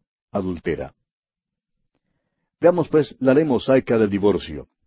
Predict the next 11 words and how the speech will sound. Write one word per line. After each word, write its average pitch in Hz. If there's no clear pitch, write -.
Leamos 135
los 107
primeros 117
cuatro 117
versículos 101
de 90
este 98
capítulo 104
veinticuatro 95
de 92
Deuteronomio. 85